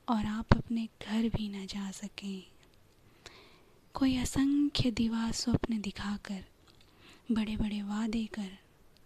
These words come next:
आपको अपनों से जुदा कर दे और फिर "तुम तो अपनों के ना हुए, हमारे क्या होगे?" यह कहकर शर्मिंदा कर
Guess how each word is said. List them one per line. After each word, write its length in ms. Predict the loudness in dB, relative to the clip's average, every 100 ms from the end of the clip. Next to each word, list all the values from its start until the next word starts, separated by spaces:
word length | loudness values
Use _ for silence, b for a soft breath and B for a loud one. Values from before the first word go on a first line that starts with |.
| B B B B -10 -4
आपको 560 | -2 -2 6 6 6 8
अपनों 440 | 8 8 2 0
से 180 | 0 -2
जुदा 420 | -2 -2 -2 -2
कर 220 | -4 -6
दे 240 | -6 -6 -6 -10 -20 -20 -20 _ B B B B B -4
और 80 |
फिर 260 | -4 0 -2
"तुम 280 | 2 0 2
तो 160 | 2
अपनों 440 | 6 10 10 8 2
के 160 | 0
ना 140 | 0 0
हुए, 300 | 0 -2 -4 -12 -20 -20 -20 B B 0
हमारे 480 | 4 4 4 0 -2
क्या 200 | -2 -2
होगे?" 380 | -2 -4 -6 -8 -16 -20 B B B B -2
यह 180 | -2 -2
कहकर 580 | -2 -2 -2 -2 -4 -4
शर्मिंदा 800 | -6 -6 -4 -4 -4 -4 -4
कर 220 | -4 -6